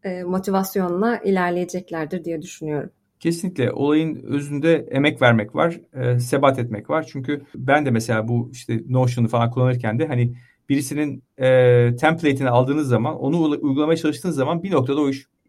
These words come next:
Speaker 2: hakikaten yürümüyor. Çünkü, e, o düşünme mantığını çok iyi içselleştirmemiş oluyorsunuz. Veya size çok da yüzde yüz o-, oturmuyor yani.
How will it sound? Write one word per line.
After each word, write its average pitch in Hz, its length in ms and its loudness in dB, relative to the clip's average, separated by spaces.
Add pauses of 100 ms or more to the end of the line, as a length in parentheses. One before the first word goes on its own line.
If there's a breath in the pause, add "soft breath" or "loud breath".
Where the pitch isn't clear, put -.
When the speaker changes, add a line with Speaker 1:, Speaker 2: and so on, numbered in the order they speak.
Speaker 2:
hakikaten 127 480 -6
yürümüyor. 120 500 -2
Çünkü, 135 320 -6 (420 soft breath)
e, 123 320 6 (100)
o 165 360 0
düşünme 170 320 -2
mantığını 160 440 2
çok 160 200 -6
iyi 147 220 -2 (320)
içselleştirmemiş 139 680 -2
oluyorsunuz. 104 300 -2
Veya 143 140 2
size 185 120 -6
çok 196 220 -8
da 175 40 -2 (160)
yüzde 151 280 -6
yüz 175 120 0
o-, - 20 -2
oturmuyor 143 720 0
yani. 110 340 -4